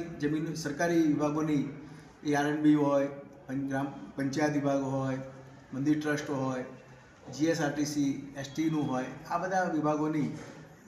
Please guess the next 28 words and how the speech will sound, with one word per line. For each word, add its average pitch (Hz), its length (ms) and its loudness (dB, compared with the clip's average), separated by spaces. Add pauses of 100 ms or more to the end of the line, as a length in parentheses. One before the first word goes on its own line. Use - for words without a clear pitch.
(100)
અલગ 151 180 0
અલગ 151 240 -2
મિલકતો 135 420 -2
એમાં 135 220 -2 (220)
વચ્ચે 139 200 -6
આવે 135 200 0
છે, 131 180 -2 (600)
એ 165 400 0
દૂર 165 180 2
કરવાનું 151 320 0
કામગીરી 143 340 0
આપણે 135 400 -2 (180)
શરૂ 139 240 -4
થઈ 165 220 2
છે 151 200 2 (500)
ગઈકાલથી. 127 540 -2 (520)
અને 151 160 -2 (460)
આવનારા 170 320 0
દિવસોમાં 151 420 2
એ 147 80 2 (420)
બધા 139 180 2
વિભાગોની 139 460 2
પોતપોતાની 156 480 -2
રીતે 139 260 2 (320)
દરેક 139 240 -4
જે 143 140 0
માલિક 139 300 2
છે, 180 180 -2